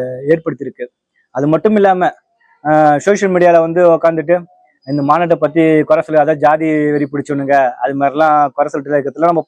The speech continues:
பார்த்துட்டு இருக்கோம். இந்த வன்னியர் சங்கம் தான் இப்ப இருக்கிற நடைமுறையில இருக்கிற ஆறு விதமான இட-, இடஒதுக்கீடு உருவாக்குறதுக்கு காரணமாக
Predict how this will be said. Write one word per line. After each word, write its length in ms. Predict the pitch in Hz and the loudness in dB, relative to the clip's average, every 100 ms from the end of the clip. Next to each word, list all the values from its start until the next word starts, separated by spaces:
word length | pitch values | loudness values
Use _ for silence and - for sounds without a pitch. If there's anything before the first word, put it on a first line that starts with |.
| 151 | 0
பார்த்துட்டு 400 | 156 - 135 139 | -2 -4 -14 -12
இருக்கோம். 220 | 127 127 - _ - 131 | -8 -8 -8 _ -20 -8
இந்த 120 | 135 | -2
வன்னியர் 280 | 135 175 180 | 0 0 0
சங்கம் 260 | 180 170 170 | 0 0 0
தான் 120 | 143 - _ _ | -2 -4 _ _
இப்ப 180 | 139 139 147 | -6 0 2
இருக்கிற 260 | 180 190 185 170 165 160 156 151 147 143 135 131 | 2 4 4 6 6 4 4 2 0 0 -2 0
நடைமுறையில 400 | 147 175 180 156 | 0 0 2 2
இருக்கிற 180 | 151 156 160 _ _ 123 151 | 2 2 0 _ _ -2 0
ஆறு 340 | 175 190 196 175 | 4 4 2 2
விதமான 300 | 170 165 165 151 160 | 0 2 0 2 0
இட-, 260 | 160 208 202 170 156 | 2 2 4 2 2
இடஒதுக்கீடு 500 | 160 196 185 170 165 | 0 2 2 2 2
உருவாக்குறதுக்கு 460 | 160 175 165 147 - | 2 2 0 -4 -2
காரணமாக 440 | 147 165 170 180 | -2 0 0 0